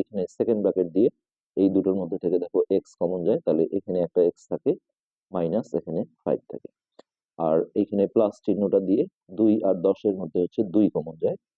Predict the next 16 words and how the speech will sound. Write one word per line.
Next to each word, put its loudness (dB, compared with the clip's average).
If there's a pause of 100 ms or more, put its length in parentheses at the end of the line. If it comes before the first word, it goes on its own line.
(340)
তাহলে -2
এখানে -4 (180)
এক্স -4 (120)
থাকে। -2 (320)
আর 0
কমন 2
নিলে 2
যেহেতু -2
ভাগ -10
করে 4
বসাতে -4
হয়, -2 (100)
দুই, 4 (240)
দশ 2 (120)
ভাগ -8 (140)
দুই -2